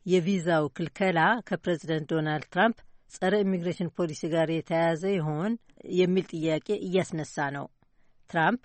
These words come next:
ከስድስት ሙስሊሞች የበዙባቸው ሀገሮች የሚጓዙ ሰዎች አሜሪካ እንዳይገቡ ያወጡት እቅድ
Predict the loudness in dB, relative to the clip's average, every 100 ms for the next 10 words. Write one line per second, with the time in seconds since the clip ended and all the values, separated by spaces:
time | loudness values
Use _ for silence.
0 | -8 -8 -6 -6 -6 -10 -6 -2 -2 -2
1 | -4 -4 -6 -8 -4 -4 -4 -2 -2 -2
2 | -2 0 0 -2 -2 -6 -6 -6 -6 -4
3 | -4 0 0 -2 _ _ _ _ -2 2
4 | 2 2 -2 0 0 0 0 0 0 0
5 | -2 -6 -6 -6 -4 -2 -4